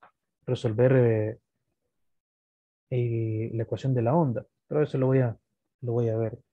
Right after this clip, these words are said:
Igualmente, como en transformada de Laplace se ven ecuaciones diferenciales ordinarias, pues solamente va a ser que nosotros estudiemos cómo aplicarla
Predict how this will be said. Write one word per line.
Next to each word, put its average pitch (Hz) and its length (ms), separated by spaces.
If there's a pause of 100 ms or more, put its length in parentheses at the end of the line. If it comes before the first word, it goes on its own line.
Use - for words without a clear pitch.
(300)
Igualmente, 147 520
como 117 240
en 113 100
transformada 127 540
de 131 60
Laplace 123 420
se 113 100
ven 123 200
ecuaciones 120 340
diferenciales 120 480
ordinarias, 127 600 (440)
pues 123 120
solamente 123 800 (240)
va 120 240
a 113 40
ser 123 260 (920)
que 127 100
nosotros 120 380
estudiemos 123 400
cómo 143 260
aplicarla 139 600